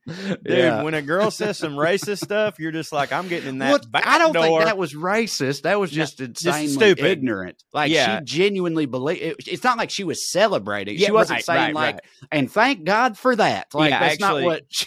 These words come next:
Speaker 1: you're
Speaker 2: was
Speaker 1: right.
Speaker 2: saying.
Speaker 1: It, uh, what I
Speaker 2: She
Speaker 1: should
Speaker 2: just
Speaker 1: have
Speaker 2: didn't
Speaker 1: said
Speaker 2: know.
Speaker 1: Yeah, what I should have said was, "When you're with a girl that dumb, you know that she can lay it down." That's what I
Speaker 2: Right.
Speaker 1: meant.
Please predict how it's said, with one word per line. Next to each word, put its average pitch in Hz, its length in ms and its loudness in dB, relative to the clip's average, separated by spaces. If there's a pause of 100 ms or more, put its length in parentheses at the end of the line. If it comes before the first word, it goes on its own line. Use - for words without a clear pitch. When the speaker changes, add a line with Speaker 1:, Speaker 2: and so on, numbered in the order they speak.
(120)
Speaker 1:
you're 156 160 2
Speaker 2:
was 151 40 0
Speaker 1:
right. 131 100 2
Speaker 2:
saying. 117 220 2 (120)
Speaker 1:
It, 156 180 -4 (340)
uh, 147 120 0
what 175 160 0
I 170 60 4
Speaker 2:
She 160 40 4
Speaker 1:
should 151 40 -4
Speaker 2:
just 170 180 4
Speaker 1:
have 117 100 -4
Speaker 2:
didn't - 20 -4
Speaker 1:
said 151 340 4
Speaker 2:
know. 135 460 2 (220)
Speaker 1:
Yeah, 147 200 0
what 147 200 -2
I 143 80 0
should 190 260 -4
have 160 120 -8
said 131 320 -4
was, 120 520 -2
"When 131 360 -8
you're 139 300 -4
with 131 220 -4
a 127 80 -6
girl 120 360 -4
that 120 280 -2 (220)
dumb, 113 580 -2 (120)
you 131 260 -6
know 135 300 0
that 120 180 -6
she 147 260 -8
can 120 380 -8
lay 247 340 -2 (160)
it 269 160 -8
down." 220 680 -4
That's 143 240 -2
what 127 120 -4
I 110 60 -2
Speaker 2:
Right. - 20 -4
Speaker 1:
meant. 107 300 -6